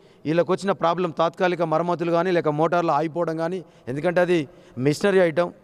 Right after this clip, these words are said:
మానవ ఉంది కాదు, లేక డబ్బులది కాదు. కాబట్టి ఆ మిషనరీ ఎప్పుడు నడుస్తుందో, ఎప్పుడు ఆగుతుందో కూడా ఎవరికీ తెలియదు. కాబట్టి ఆ రోజే చెరువులో ఉన్న నీరు చివరి ఆయకట్టుకు, కాలువలకు అందలేని పరిస్థితి వచ్చిన క్రమంలో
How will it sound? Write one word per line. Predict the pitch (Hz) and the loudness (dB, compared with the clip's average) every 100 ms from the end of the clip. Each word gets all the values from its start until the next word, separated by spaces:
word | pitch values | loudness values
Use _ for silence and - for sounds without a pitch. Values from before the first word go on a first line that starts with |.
| - | -8
మానవ | 131 160 175 | -2 0 0
ఉంది | 170 | 0
కాదు, | 170 170 | 0 0
లేక | 190 175 | 0 -2
డబ్బులది | 147 147 175 175 | -2 0 0 0
కాదు. | 165 165 196 - - - | 0 -2 -6 -12 -20 -4
కాబట్టి | - 160 | 0 2
ఆ | 165 | 2
మిషనరీ | 160 160 208 180 | 0 0 2 2
ఎప్పుడు | 151 196 | 0 0
నడుస్తుందో, | 190 185 190 | -2 -2 0
ఎప్పుడు | 175 156 180 | 0 2 0
ఆగుతుందో | 180 151 165 156 | 0 0 -2 0
కూడా | 165 151 117 - - - - | 2 0 -2 -16 -20 -20 -4
ఎవరికీ | 131 170 185 | 2 2 2
తెలియదు. | 160 156 175 180 | 0 2 2 2
కాబట్టి | 160 147 151 185 165 - - - - | 0 0 0 -2 -2 -6 -20 -18 -2
ఆ | 123 170 | 2 2
రోజే | 208 214 220 226 - - - - _ - - | 2 2 2 0 -2 -16 -20 -20 _ -8 0
చెరువులో | 180 220 214 | 2 2 2
ఉన్న | 208 196 | 0 -2
నీరు | 185 196 190 143 - - - | 0 2 0 -2 -14 -20 -16
చివరి | - 170 208 | -6 0 2
ఆయకట్టుకు, | 208 190 185 175 175 | 2 0 -4 -6 -8
కాలువలకు | 156 156 175 180 147 | -4 -4 -2 -4 -6
అందలేని | 127 113 165 214 208 | -8 -6 -2 2 2
పరిస్థితి | 185 175 156 | 0 -2 -2
వచ్చిన | 175 156 | -6 -6
క్రమంలో | 165 156 160 190 190 | -4 -2 0 0 0